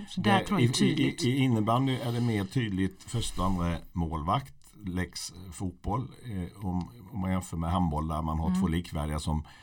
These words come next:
Speaker 2: vem har dagen, vem står
Speaker 1: Ja.
Speaker 2: idag. Det är inte så på innebandy.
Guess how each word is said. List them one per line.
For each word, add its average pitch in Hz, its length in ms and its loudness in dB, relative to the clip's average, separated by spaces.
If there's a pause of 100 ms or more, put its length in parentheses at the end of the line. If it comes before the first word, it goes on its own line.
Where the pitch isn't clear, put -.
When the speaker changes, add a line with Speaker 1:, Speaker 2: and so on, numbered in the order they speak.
(160)
Speaker 2:
vem 87 220 2
har 85 100 6
dagen, 80 460 4
vem 80 160 4
står - 200 2
Speaker 1:
Ja. 101 140 6
Speaker 2:
idag. 87 260 0
Det 98 80 2
är - 20 4
inte 113 200 0
så 90 140 -4
på 87 120 -2
innebandy. 78 420 0